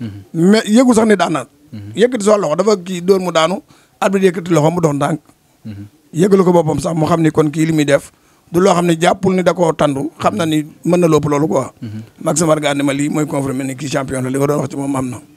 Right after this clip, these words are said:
Speaker 1: Mhm.
Speaker 2: Mhm.
Speaker 1: Et lu, lu tax maam, eh, Matar Ndiaye xam ne ne Alpha deux ndaanaan la,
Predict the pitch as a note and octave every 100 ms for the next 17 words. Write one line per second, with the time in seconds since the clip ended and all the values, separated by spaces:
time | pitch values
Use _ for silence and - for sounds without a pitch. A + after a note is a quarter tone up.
0 | - G#2+ A2 - - C#3 C3 A2+ G2+ B2+
1 | B2+ D3 F3 - D#3 D3+ C#3 - C3+ B2
2 | C3+ D3 B2+ A#2 A2+ - D3 C3+ B2 C#3+
3 | B2+ B2 A#2+ A#2+ A#2 G#2+